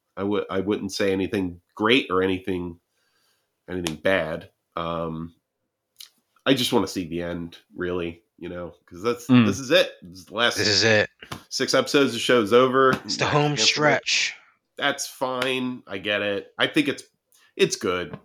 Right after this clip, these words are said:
Speaker 1: that it's, it's ending too. I think that's fine.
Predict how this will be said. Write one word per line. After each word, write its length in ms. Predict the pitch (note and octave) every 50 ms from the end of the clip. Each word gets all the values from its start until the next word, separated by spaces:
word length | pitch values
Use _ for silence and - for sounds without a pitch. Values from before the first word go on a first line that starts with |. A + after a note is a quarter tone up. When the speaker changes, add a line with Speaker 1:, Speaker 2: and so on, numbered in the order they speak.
| _
Speaker 1:
that 120 | - F2 F2
it's, 280 | E2 - - - -
it's 200 | F2 F2 - -
ending 460 | - D#2+ D#2 D2+ D#2 D#2 D2+ E2 E2+
too. 380 | - - D2+ D2 D2 C#2+ D2+ - _ _ _ -
I 60 | D#2
think 260 | D#2 _ E2 D#2+ D#2 _ _ _ _ _ _ _
that's 140 | F#2 D#2+ -
fine. 160 | - -